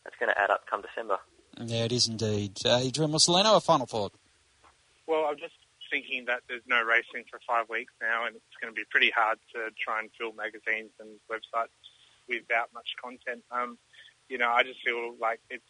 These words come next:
Speaker 3: time that the series looked to a summer move to get a condensed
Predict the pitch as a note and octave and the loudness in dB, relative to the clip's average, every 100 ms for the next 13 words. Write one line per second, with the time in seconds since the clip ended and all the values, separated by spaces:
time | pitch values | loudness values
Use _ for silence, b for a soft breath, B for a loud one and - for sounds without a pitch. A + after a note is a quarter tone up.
0 | - A#2+ A2+ A2+ A2 A2 A2 A2 - A2+ | -2 0 0 -2 -12 -16 -14 -20 -14 -10
1 | A2+ G#2+ G#2+ A2+ - - B2 - C3 A#2+ | -8 -10 -14 -14 -14 -16 -16 -8 -4 -4
2 | A#2 A2+ A2+ A#2 A#2 - _ _ _ _ | -6 -10 -4 -4 -6 -16 _ _ _ _
3 | _ - - A2+ A2 B2 A#2 _ A#2 A2+ | _ -16 -8 -6 -4 -6 -8 _ -8 -8
4 | - A#2+ A#2 A#2 | -8 -4 0 0